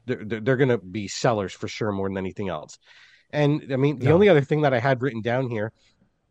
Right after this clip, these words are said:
Speaker 1: was, of course, they're gonna
Speaker 2: Yep.
Speaker 1: showcase some of these players throughout the deadline.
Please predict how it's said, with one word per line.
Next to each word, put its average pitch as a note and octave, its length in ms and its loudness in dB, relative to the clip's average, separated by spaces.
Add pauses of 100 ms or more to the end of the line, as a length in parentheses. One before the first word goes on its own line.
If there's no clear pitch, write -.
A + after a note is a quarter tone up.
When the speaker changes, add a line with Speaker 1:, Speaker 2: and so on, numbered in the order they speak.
(440)
Speaker 1:
was, C3 240 0
of B2 360 -2
course, E3+ 280 4
they're D3 80 0
gonna C#3+ 120 4
Speaker 2:
Yep. A2+ 60 0
Speaker 1:
showcase B2+ 520 0
some B2 200 -2
of A#2 60 -2
these G#2+ 120 -8
players G#2+ 380 -2 (300)
throughout A2 280 0
the G2+ 80 -2
deadline. F#2 520 -2